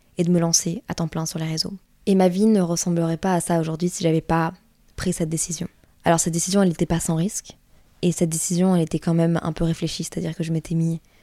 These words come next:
une deadline pour essayer d'en vivre, pour trouver aussi un why, pour trouver... Donc voilà, ça aussi, ça aurait été une décision, euh, évidemment, cette décision, c'était pas sans risque,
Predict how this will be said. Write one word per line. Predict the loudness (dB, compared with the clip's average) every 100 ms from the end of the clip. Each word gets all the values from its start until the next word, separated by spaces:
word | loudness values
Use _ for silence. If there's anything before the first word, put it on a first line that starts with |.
| _ 0
une | 2
deadline | 4 2 0 0 -2 -6 -12 _ _
pour | 0
essayer | 0 2 0
d'en | 2
vivre, | 4 4 4 -6 -2
pour | -2
trouver | -2 -2 2
aussi | 2 0 -2 -2 -2 _ _ _ -4
un | -2
why, | 2 2 4 0
pour | -2 -8 -14 -14
trouver... | -6 -2 0 0 -2 _ _ 0
Donc | 4
voilà, | 4 2 -2 _ _
ça | -2 2
aussi, | 2 2
ça | 2
aurait | 4 2
été | 0 0
une |
décision, | 0 -2 -2 -2 -2 -2 -2
euh, | -4 -8 -10 -14 -2
évidemment, | 0 4 4 4 0 -6 _ _ _ -8
cette | -4 -2
décision, | -2 -2 -2
c'était | -2 -4
pas | -4 -4
sans | -2
risque, | -2 -2 -6 -14